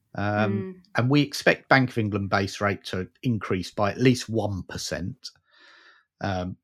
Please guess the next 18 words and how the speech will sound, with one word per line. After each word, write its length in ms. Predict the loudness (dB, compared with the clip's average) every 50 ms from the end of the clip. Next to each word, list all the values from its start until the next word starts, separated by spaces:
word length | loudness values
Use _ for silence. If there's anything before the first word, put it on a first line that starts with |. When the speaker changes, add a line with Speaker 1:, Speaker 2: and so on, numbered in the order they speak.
| _ -2
Speaker 1:
in 120 | 0 2
their 120 | 2 2 2
next 380 | 2 0 -2 -4 -8 -8 -6
meeting. 520 | -4 -4 -4 -4 -6 -6 -6 -6 -6 -6 -10 _ _ _ _ _ _ _ _ _ -20 -18 -10
Um, 560 | -4 -2 -2 0 0 0 -2 -2 -4 -6 -8 -10 _ _ _ _ _ -6
and 140 | -4 -2
we'll 100 | -2 -2
talk 320 | -2 -2 0 0 0 -2 -2
about 320 | 0 2 2 2 0 -4
all, 200 | -6 -8 -8 -8 _
all 260 | -6 -6 -6 -4 -6 -6
of 80 | -4
that 240 | -2 -2 -2 -4 -6 _ _ _ _ -6
<laughs> 420 | -4 -4 -2 0 2 2 2 0 -4 _ 0
another 340 | 0 2 2 0 0 -2
time. 460 | -4 -2 -2 -2 -2 -2 -6 -8 -10 -12 -14 -18 -20 -20 -20 -20 _ _
But, 260 | 0 0 0 0 0 0
um, 400 | 2 2 2 0 -2 -2 -4